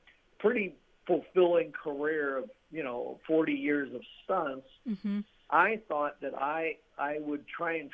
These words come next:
Speaker 1: finish out the dream of my hero by attempting it. And, you know, how many people can say they got to finish the dreams of their hero?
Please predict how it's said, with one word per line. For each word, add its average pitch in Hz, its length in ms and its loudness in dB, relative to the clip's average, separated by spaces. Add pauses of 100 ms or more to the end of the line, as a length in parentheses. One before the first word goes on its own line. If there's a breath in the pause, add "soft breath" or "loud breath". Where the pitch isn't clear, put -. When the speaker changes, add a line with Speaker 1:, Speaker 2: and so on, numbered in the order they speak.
(140)
Speaker 1:
finish 165 320 -6
out 147 320 -2 (300)
the 139 100 0
dream 143 460 -2
of 127 160 0
my 127 240 -4
hero 135 460 0 (420)
by 131 440 0
attempting 135 580 -4
it. - 180 -14
And, 127 280 -2 (460 soft breath)
you 185 140 6
know, 131 180 8
how 151 100 6
many 185 200 4
people 180 340 2
can 147 300 -4
say 151 140 4
they 143 200 0
got 143 300 4
to 127 80 -8 (120)
finish 143 280 -2 (100)
the 131 60 -6
dreams 127 460 -4
of 110 120 -8
their 117 220 2
hero? 127 380 2